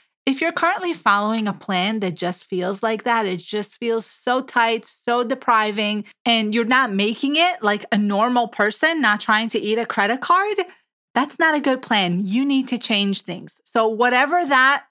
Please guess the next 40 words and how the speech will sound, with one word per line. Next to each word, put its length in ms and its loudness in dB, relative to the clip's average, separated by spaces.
may 200 2
be 200 0
for 160 0
you, 260 0
whatever 520 2
that 260 0
feeling 540 -2
of 340 0
just 360 -2
craziness 800 0
and 160 -2
lack 300 2
of 140 -4
control 720 0
and 220 2
not 220 2
being 220 0
able 280 0
to 120 -4
think 320 -4
straight 480 -2
because 460 -2
your 100 0
diet 360 0
is 120 -2
so 220 0
restrictive, 760 0
that's 420 2
your 280 4
trying 360 0
to 80 -2
eat 140 0
a 80 0
credit 300 0
card. 220 -2
That's 320 -2
your 260 2
version 480 2
of 160 -2
it. 280 -2